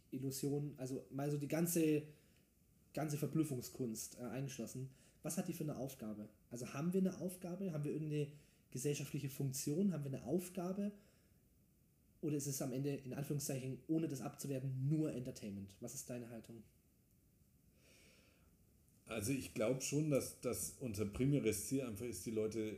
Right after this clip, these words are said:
Speaker 2: zwei Stunden lang gut zu unterhalten.
Speaker 1: Mhm.
Speaker 2: Ähm, aber durch dieses Live-Event der Zauberei die Leute aus ihrem Alltag zu holen und zu sagen,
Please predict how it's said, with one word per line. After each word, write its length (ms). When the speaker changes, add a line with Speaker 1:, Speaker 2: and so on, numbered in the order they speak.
Speaker 2:
zwei 220
Stunden 260
lang 120
gut 160
zu 100
unterhalten. 560
Speaker 1:
Mhm. 240
Speaker 2:
Ähm, 400
aber 580
durch 200
dieses 420
Live-Event 1000
der 200
Zauberei 1000
die 120
Leute 800
aus 280
ihrem 280
Alltag 500
zu 220
holen 260
und 160
zu 120
sagen, 520